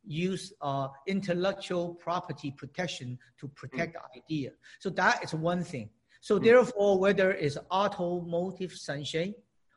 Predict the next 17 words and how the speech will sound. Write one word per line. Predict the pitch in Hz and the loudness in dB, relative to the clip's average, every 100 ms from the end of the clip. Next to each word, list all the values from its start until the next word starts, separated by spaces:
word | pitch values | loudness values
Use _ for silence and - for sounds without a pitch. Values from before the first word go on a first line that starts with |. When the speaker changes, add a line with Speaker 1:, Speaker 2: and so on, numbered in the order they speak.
| _ _ | _ _
Speaker 1:
or | 202 240 226 220 220 - - _ | 6 8 8 4 -2 -18 -20 _
Play | - 156 165 202 220 | -14 -4 0 2 0
ten | - 185 180 | -2 0 0
Play | 160 - 165 190 | -2 -4 0 0
Hut | 175 196 - - _ _ _ _ - | 2 2 0 -12 _ _ _ _ 2
or, | 269 247 220 220 220 - - | 8 10 10 8 4 -6 -4
uh, | 160 151 147 - - _ _ _ _ _ _ _ | 0 2 2 -4 -12 _ _ _ _ _ _ _
the | 165 156 160 | -2 0 2
Izuka, | 170 175 170 208 233 - 143 139 143 - - - | 2 2 0 0 0 -2 -2 -2 -6 -14 -16 -6
uh, | 139 135 131 - - | -2 -2 -4 -8 -12
smart | - - 170 196 214 - | -10 -6 0 2 0 -2
device | 175 151 160 190 214 - - _ _ | -4 0 2 2 2 -2 -10 _ _
communicate | - 165 165 214 202 190 175 170 170 170 - - | -4 0 2 2 2 0 0 2 2 0 -10 -10
with, | 151 170 175 175 - _ _ _ - | 2 4 4 2 -12 _ _ _ -4
uh, | 147 143 139 - - _ | -2 -2 -4 -8 -18 _
Bluetooth | 175 226 226 - 208 208 208 - | 0 2 0 0 0 0 -2 -4
and | 160 156 151 | 0 2 0